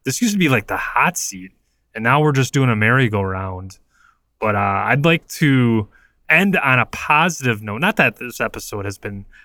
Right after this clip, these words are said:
a, a negative note, but every single episode I learned something a little bit more nuanced about, um, the business of the N F L, and it grounds me even more so.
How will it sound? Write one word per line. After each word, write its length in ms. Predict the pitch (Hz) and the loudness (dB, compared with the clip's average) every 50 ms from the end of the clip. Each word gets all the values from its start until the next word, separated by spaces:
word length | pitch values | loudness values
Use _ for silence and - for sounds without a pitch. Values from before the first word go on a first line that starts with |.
| - _ - | -14 _ -10
a, 40 | 113 113 123 - - | -8 -8 -10 -8 -8
a 60 | 127 | -6
negative 360 | 113 110 117 127 135 127 107 | -2 0 0 2 2 2 0
note, 180 | 104 107 101 98 | 0 -2 -2 -2
but 140 | - 113 - - | -4 -4 -4 -2
every 420 | - 151 160 165 160 160 156 147 135 | 0 2 2 2 2 2 0 0 0
single 400 | - - - 147 131 123 117 113 | 0 0 -2 0 2 2 4 4
episode 540 | 113 110 - 117 - - - 117 104 104 101 | 2 2 0 -4 -6 -4 -4 -4 -2 -2 -2
I 80 | 104 | -2
learned 400 | 104 110 110 120 123 127 131 123 | -2 0 0 2 2 2 0 0
something 280 | - - 123 - - 107 101 | -2 -6 -6 -6 -6 -6 -4
a 60 | 104 | -2
little 220 | 123 139 156 165 156 | 0 2 2 2 2
bit 200 | 156 165 160 - | 0 -2 -2 -2
more 560 | 139 135 131 131 131 131 127 123 120 113 - - - - - - _ _ _ _ - | -2 0 2 2 4 4 4 4 2 0 -2 -8 -20 -20 -20 -20 _ _ _ _ -10
nuanced 720 | 120 117 127 135 135 127 113 104 104 101 101 - - - - - | -4 0 0 2 2 2 2 0 0 0 -2 -4 -8 -8 -8 -8
about, 420 | 120 107 110 107 104 104 104 - - - - - - | -4 0 2 2 2 2 0 -2 -6 -14 -20 -14 -12
um, 260 | 107 104 104 104 101 | -10 -8 -8 -8 -8
the 100 | 107 104 | -8 -4
business 640 | 107 120 120 113 120 113 110 - - - - - _ _ _ _ _ _ _ _ - | 0 0 0 0 0 -2 -2 -4 -6 -10 -16 -20 _ _ _ _ _ _ _ _ -6
of 100 | 113 104 | -6 -4
the 140 | 110 113 | -2 -2
N 100 | 107 107 110 | 0 0 0
F 220 | 104 104 - - | -2 -2 -2 -2
L, 420 | 107 101 101 101 98 107 107 104 - _ - - 104 | -2 0 0 -2 -2 -4 -6 -8 -12 _ -18 -14 -12
and 340 | 101 98 98 98 101 98 - - _ _ _ _ - - - - - _ _ _ _ - | -12 -10 -12 -12 -14 -16 -18 -20 _ _ _ _ -20 -20 -20 -20 -20 _ _ _ _ -14
it 100 | 113 107 | -12 -6
grounds 420 | 110 123 123 123 131 139 139 120 | -2 0 2 4 4 4 2 2
me 240 | 120 107 98 98 104 - | 0 -4 -6 -8 -6 -2
even 200 | 127 123 123 117 | 0 0 2 2
more 220 | 113 113 117 127 | 2 2 2 2
so. 340 | 131 - - 113 98 95 90 | 0 0 -2 -4 -4 -4 -6